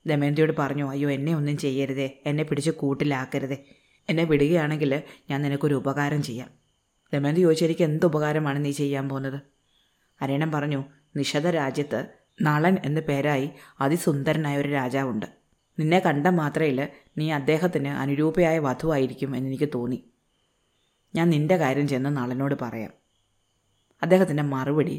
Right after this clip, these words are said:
നിനക്ക് കൊണ്ടു തരികയും ചെയ്യാം." ദമയന്തി നളനെപ്പറ്റി കേട്ടിട്ടുണ്ട്.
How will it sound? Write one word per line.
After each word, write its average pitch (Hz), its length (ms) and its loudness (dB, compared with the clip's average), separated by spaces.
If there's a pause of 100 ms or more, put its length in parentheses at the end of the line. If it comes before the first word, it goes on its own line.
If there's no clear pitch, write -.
നിനക്ക് 139 220 -2
കൊണ്ടു 131 240 -2
തരികയും 120 400 -2
ചെയ്യാം." 98 260 -8 (1600)
ദമയന്തി 196 400 6
നളനെപ്പറ്റി 170 560 2
കേട്ടിട്ടുണ്ട്. 135 520 -4